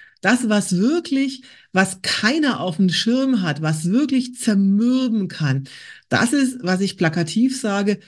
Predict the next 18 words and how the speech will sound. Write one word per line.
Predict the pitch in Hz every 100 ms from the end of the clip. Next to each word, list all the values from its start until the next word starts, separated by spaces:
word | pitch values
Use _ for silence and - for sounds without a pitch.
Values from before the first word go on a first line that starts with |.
| _
das | 180 160
Leben | 165 175 170 175
im | - 156
Dreck. | 147 131 - - _ _ _ _ _ _ _ 85 85 - -
Also | 165 160
ich | 190
mache | 247 247
nichts | 208 -
anderes. | - 143 135 127 -
Also | - 160
ich | 180 -
lebe | 175 214 269 285 320 - _
sechs | 151 160 233 254 - - -
Monate | 185 214 226 214
im | 220 180
Jahr | 160 147 170 -
im | 180 175
Dreck. | 170 151 147 - -